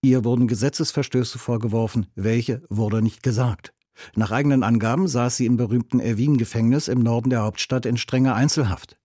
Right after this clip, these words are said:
Über die Umstände ihrer Freilassung ist noch nichts bekannt. In Medien wurde spekuliert, dass das Regime in Teheran sie festnehmen ließ, um die Auslieferung eines in Italien inhaftierten Iraners an die U S A zu verhindern.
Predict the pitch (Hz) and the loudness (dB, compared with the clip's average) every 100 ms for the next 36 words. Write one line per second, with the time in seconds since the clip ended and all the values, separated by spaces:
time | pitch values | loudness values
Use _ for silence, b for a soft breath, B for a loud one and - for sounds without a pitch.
0 | _ B B - 117 127 127 123 - 202 | _ B B -4 0 2 0 0 0 0
1 | - 156 160 127 131 - 123 120 120 - | 2 2 2 0 -2 -2 -2 0 -2 -2
2 | 123 110 - 120 113 - - - 131 95 | -2 -2 0 2 2 -2 -6 -2 0 -2
3 | - _ _ B B - 123 120 131 165 | -6 _ _ B B -2 2 4 4 4
4 | 156 139 120 117 - - 110 101 160 190 | 4 2 2 0 -4 -2 0 2 2 0
5 | - 101 92 101 90 - 98 104 151 131 | -8 -8 -6 -4 -4 -4 -2 0 2 2
6 | 117 139 143 127 123 127 113 - 147 - | 0 2 2 2 2 0 -2 -4 -4 2
7 | 131 117 135 - B B B - 127 127 | 2 4 2 -2 B B B -2 2 4
8 | 113 120 165 202 147 131 131 151 107 117 | 4 2 0 0 -2 -2 0 0 2 2
9 | 117 - 113 110 120 123 127 131 123 107 | 0 0 0 0 -2 0 0 0 -2 -4
10 | - 131 127 113 98 110 120 117 - 131 | -2 -2 2 0 2 0 2 0 -2 0
11 | 131 135 127 123 - 104 107 - 104 139 | 2 2 2 0 -2 -2 -2 -6 -2 2
12 | 147 135 92 | 4 4 0